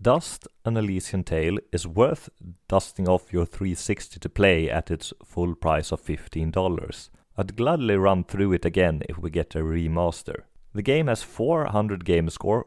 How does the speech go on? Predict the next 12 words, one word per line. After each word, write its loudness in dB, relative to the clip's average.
worth 2
seven -4
hundred -2
and -2
fifty -2
T -2
A, 4
and -4
can 2
be 2
unlocked 2
in 0